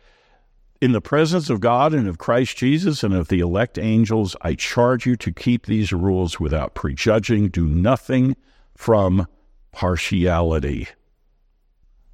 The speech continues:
There is an assumption in these words that some kind of work has been done prior to this to try to correct the problem.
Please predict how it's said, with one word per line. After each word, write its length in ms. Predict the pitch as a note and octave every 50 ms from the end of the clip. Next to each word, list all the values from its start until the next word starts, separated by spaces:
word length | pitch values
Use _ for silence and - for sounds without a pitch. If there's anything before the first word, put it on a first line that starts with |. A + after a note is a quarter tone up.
| _ _ _ _ _ _ _ _ _ _ _ _ _ -
There 200 | B2+ C3+ C#3+ C#3
is 300 | C3+ C#3 C#3 A#2+ A2 A#2+
an 100 | A#2+ A#2
assumption 640 | G2 - - E3 F3+ F#3+ F3 - - C3 A#2 A2
in 160 | G#2+ G#2 G2+
these 260 | G2+ G2 F#2+ E2+ -
words 560 | G#2+ G#2+ B2+ C#3 B2+ A2 F#2+ F2+ F2+ E2+ - -
that 160 | F2+ - -
some 320 | - - C#3+ C#3+ D3+ D#3
kind 360 | - - C3+ B2+ B2 A#2+ A2+
of 120 | G#2 F2 F2+
work 340 | F#2+ G#2+ A2+ G#2 F2+ - -
has 180 | F2 E2 -
been 200 | - G2+ F2+ F#2
done 240 | F2+ F2+ F2+ F2 E2
prior 460 | - - - G2+ F#2 F#2 F2+ F2+ E2+
to 180 | D#2 - - D#2
this 540 | C2 D2 C2 - - - - - - - _ _ _ -
to 100 | - D#2+
try 300 | D#2 - - A2+ G2 F#2
to 100 | F2+ F2+
correct 520 | E2 - - F#2+ F2 E2+ F2 F2 - _ -
the 80 | F2+
problem. 500 | - - F2 C#2+ C2+ C#2 - B1+ - -